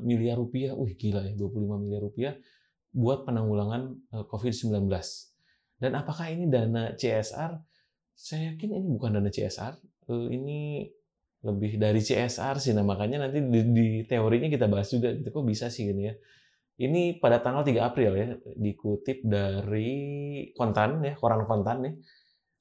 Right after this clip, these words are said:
Koran Kontan teman-teman boleh cari juga nanti kalau takutnya saya bohong gitu ya.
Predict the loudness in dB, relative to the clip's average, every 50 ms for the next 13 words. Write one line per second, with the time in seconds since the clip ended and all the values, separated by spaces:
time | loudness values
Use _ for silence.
0 | _ _ -6 -4 -2 0 0 0 0 0 2 2 2 4 4 6 6 6 6 4
1 | 2 -4 -8 -8 -4 -2 0 2 2 2 2 2 0 0 -2 -2 -4 -4 -4 -4
2 | -4 -2 0 0 0 2 2 2 2 2 4 2 2 2 2 2 2 2 0 0
3 | 0